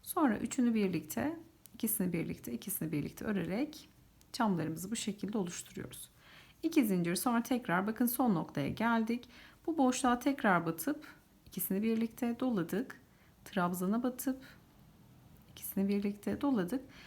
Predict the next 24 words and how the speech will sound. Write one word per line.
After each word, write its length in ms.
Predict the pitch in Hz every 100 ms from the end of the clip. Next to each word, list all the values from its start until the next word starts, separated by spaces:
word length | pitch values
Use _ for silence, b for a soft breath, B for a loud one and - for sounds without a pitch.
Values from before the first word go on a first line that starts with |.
| B -
Şimdi 300 | - 330 330
buradaki 640 | 339 262 - 233 285 - B B B - -
baştaki 460 | 240 254 - 285 349
yaptığımız, 640 | 277 233 - 185 190 -
çektiğimiz 640 | - 233 - 254 294 285
zincirin 480 | 226 214 208 214 254
geniş 460 | 214 214 302 - -
boşluğuna 500 | 190 185 175 165 175
batarak 760 | 233 254 226 220 285 - - - - - - - - B B B - -
ilmek 380 | 254 214 185 -
çıkarıp 420 | 269 - 220 -
ikisini 400 | 285 247 - 175
birlikte 460 | 160 156 151 - -
aldık. 680 | 247 240 196 214 - - -
Yine 180 | 277 240
beş 220 | 208 -
ilmek. 500 | 175 156 196 359 - B B B B - -
Üçünü 360 | 269 226 185 160
birlikte, 640 | 156 156 - - 277 302
ikisini 600 | 226 226 196 190 180 247
birlikte, 540 | 226 175 160 - 254 254
ikisini 420 | 220 196 - 220
birlikte 400 | 190 160 - 269
örüyoruz. 480 | 214 160 151 -